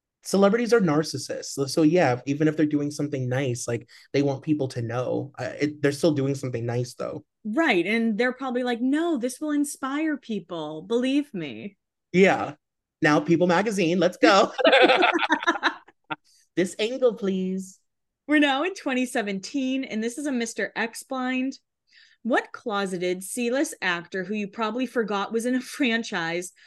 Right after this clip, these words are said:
Speaker 2: announced his engagement to a beard that popped out of nowhere? He's been quietly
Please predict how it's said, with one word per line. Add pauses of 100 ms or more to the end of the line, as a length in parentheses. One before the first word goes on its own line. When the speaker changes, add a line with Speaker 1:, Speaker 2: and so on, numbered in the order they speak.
(200)
Speaker 2:
announced
his
engagement
to
a
beard
that
popped
out
of
nowhere? (440)
He's
been
quietly